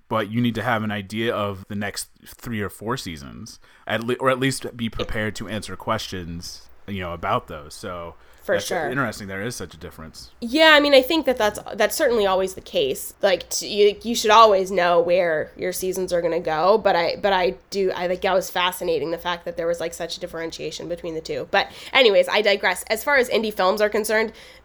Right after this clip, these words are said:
Speaker 2: the, the script, and then, of course, like, when I'm then going to pitch to, like, if I then am pitching to get financing for a film or something like that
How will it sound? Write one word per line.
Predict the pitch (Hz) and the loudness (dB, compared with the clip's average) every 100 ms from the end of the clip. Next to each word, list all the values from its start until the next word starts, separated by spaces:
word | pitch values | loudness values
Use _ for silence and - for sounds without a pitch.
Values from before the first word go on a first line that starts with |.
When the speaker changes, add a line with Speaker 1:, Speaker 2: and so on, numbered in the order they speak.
| - | 2
Speaker 2:
the, | 214 233 | 2 2
the | 208 226 | 4 4
script, | 233 247 240 - - | 6 4 4 4 0
and | 214 | 4
then, | 190 196 | 6 6
of | 190 | 2
course, | - 220 202 208 | 2 2 4 2
like, | 180 | 2
when | 202 208 | 4 6
I'm | 214 220 196 - | 6 4 -4 -12
then | 185 202 196 | -2 2 2
going | 196 185 185 | 4 4 2
to | 185 | -4
pitch | - 180 - - - | -2 -2 0 -4 -6
to, | 214 190 185 175 170 | 0 0 2 0 -2
like, | 190 185 | 0 0
if | - - | 0 8
I | 214 240 220 | 10 12 10
then | 190 190 | 8 2
am | 185 | -2
pitching | - 185 190 175 175 | -2 -2 0 -2 -4
to | - 170 170 170 175 175 - - - _ | -6 -4 -2 -2 -4 -6 -10 -20 -20 _
get | - 196 | 2 2
financing | - 220 208 180 - 170 | 4 6 6 4 2 0
for | 165 180 170 | 0 -2 -2
a | |
film | 156 175 160 175 | -2 -4 -2 0
or | 170 | 0
something | 180 175 156 | -2 -6 -6
like | 147 170 | -6 4
that | 220 202 185 - | 8 8 8 2